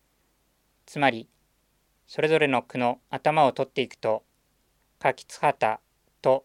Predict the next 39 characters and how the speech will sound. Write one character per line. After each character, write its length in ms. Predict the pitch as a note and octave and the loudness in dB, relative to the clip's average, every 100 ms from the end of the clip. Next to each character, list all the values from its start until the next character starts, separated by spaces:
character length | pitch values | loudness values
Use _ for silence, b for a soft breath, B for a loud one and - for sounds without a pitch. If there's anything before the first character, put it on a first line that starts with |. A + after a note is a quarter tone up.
| _ | _
花 260 | _ C#3+ C#3+ | _ -8 -6
の 140 | D3+ | -4
名 60 | D3+ | -2
前 200 | D3+ D3 | 0 2
が 220 | D3 D3 - | 2 0 -2
織 140 | C3+ | -6
り 60 | C3 | -4
込 60 | D#3+ | -2
ま 100 | D3+ | 0
れ 60 | |
て 100 | C#3+ | 0
い 40 | B2 | -4
る 80 | A#2+ | -4
と 100 | A#2 | -4
い 60 | |
う 40 | A2 | -2
わ 120 | A2 | -2
け 100 | A2 | -4
で 140 | G#2+ | -6
す。 460 | - - - - _ _ _ _ _ _ _ _ _ _ _ _ _ _ _ _ _ _ _ _ _ _ _ _ _ _ _ | -8 -14 -20 -20 _ _ _ _ _ _ _ _ _ _ _ _ _ _ _ _ _ _ _ _ _ _ _ _ _ _ _
そ 120 | - | -10
の 120 | D#3 D3+ | -6 -4
一 100 | - - | -6 -2
方 160 | D#3+ | 0
で、 220 | A#2+ A2 - _ _ _ _ _ _ _ _ _ _ _ _ - | 0 -6 -10 _ _ _ _ _ _ _ _ _ _ _ _ -4
か 100 | D3 | -2
ら 80 | D3 | 0
衣 320 | E3+ E3+ C3+ | 0 0 -2
の 140 | A#2 | -4
隠 140 | A#2 B2+ | -4 -4
語 100 | B2 | -4
と 100 | A2+ | -6
し 80 | |
て、 300 | - A#2+ A2 - _ _ _ _ _ _ _ _ _ _ _ _ _ _ _ | -6 -8 -8 -12 _ _ _ _ _ _ _ _ _ _ _ _ _ _ _
妻、 360 | - D3 A2+ - _ _ _ _ | -6 -2 -2 -6 _ _ _ _
春、 380 | - C#3 A#2+ - _ _ _ _ _ | 0 2 2 -4 _ _ _ _ _
絹 240 | - D3+ D3+ | -10 -4 0
る 100 | C3 | 0
が、 240 | A2+ A2 | -2 -6